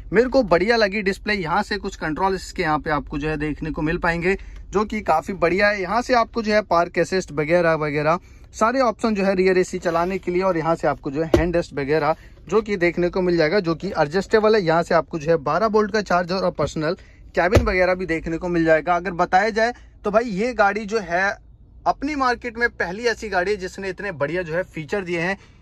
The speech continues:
यहाँ से आपको जो है सारे controls देखने को मिल जाएंगे। और जो है sunroof अगर देखा जाए तो कुछ इस तरह से आपको जो है इस गाड़ी में देखने को मिलेगा भाई sunroof, जो कि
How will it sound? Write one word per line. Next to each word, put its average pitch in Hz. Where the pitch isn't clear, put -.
यहाँ 190
से 240
आपको 220
जो 196
है 202
सारे 170
controls 175
देखने 165
को 175
मिल 160
जाएंगे। 170
और 170
जो 190
है 190
sunroof 214
अगर 196
देखा 175
जाए 160
तो 170
कुछ 156
इस -
तरह 151
से 147
आपको 127
जो 131
है 151
इस 139
गाड़ी 139
में 165
देखने 135
को 151
मिलेगा 143
भाई 139
sunroof, 208
जो 185
कि 180